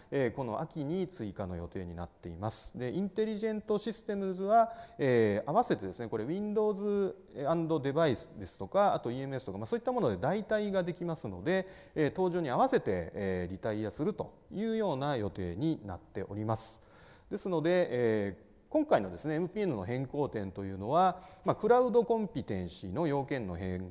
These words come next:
更ですとか、あと、まあ、今年登場した、まあ、新しい製品などへの対応するコンピテンシーと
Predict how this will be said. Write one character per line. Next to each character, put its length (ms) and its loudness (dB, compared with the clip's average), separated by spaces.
更 180 -4
で 120 -2
す 100 -16
と 80 -10
か、 520 4
あ 100 2
と、 340 6
ま 80 6
あ、 60 2
今 160 -6
年 360 0
登 240 2
場 220 0
し 140 -6
た、 260 6
ま 120 4
あ、 80 2
新 200 4
し 180 -4
い 60 -2
製 260 -2
品 260 -6
な 120 -4
ど 100 -2
へ 40 -2
の 120 0
対 280 -2
応 120 -2
す 100 -6
る 100 -2
コ 140 -8
ン 80 -6
ピ 120 -12
テ 140 -12
ン 60 -14
シ 140 -16
ー 20 -20
と 140 -18